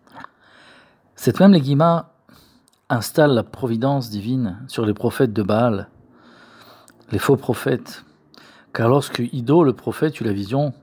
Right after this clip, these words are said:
que l'autel de Bethel serait détruit en punition de ce que Yerovam y avait introduit des idoles, il reçut l'ordre de l'Éternel de ne jamais retourner à Bethel.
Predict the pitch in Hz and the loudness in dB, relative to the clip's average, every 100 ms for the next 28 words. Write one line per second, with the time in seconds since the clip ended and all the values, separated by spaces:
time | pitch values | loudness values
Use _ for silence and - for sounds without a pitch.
0 | _ _ _ - 104 104 151 147 107 87 | _ _ _ -2 0 2 2 2 0 -6
1 | _ _ _ _ _ _ _ _ - 98 | _ _ _ _ _ _ _ _ -8 -6
2 | 98 131 135 107 110 _ - - 110 101 | -2 2 2 2 -4 _ -10 -4 -2 0
3 | 104 - 147 131 _ _ _ _ _ - | -2 -4 -8 -8 _ _ _ _ _ -20
4 | - - _ - 95 110 104 - 139 104 | -20 -20 _ -8 -2 0 0 2 2 0
5 | - 110 101 98 101 101 98 135 127 95 | -2 0 0 0 0 0 4 4 4 0
6 | 87 _ _ _ _ _ _ _ 113 98 | -8 _ _ _ _ _ _ _ -6 0
7 | 117 107 - 110 98 123 123 110 101 104 | 2 2 0 -8 -6 -4 -4 -4 -6 -2
8 | 110 131 117 - _ _ _ _ _ _ | 0 0 0 -8 _ _ _ _ _ _
9 | _ _ - - - _ - 120 156 139 | _ _ -20 -20 -20 _ 0 4 4 4
10 | 175 185 143 123 120 117 113 139 135 113 | 4 4 2 0 0 0 -2 -2 -2 -4
11 | 104 98 101 147 135 107 - 101 107 90 | -4 -4 -2 -2 -2 -4 -4 -2 -2 -2
12 | 87 82 87 | -6 -8 -10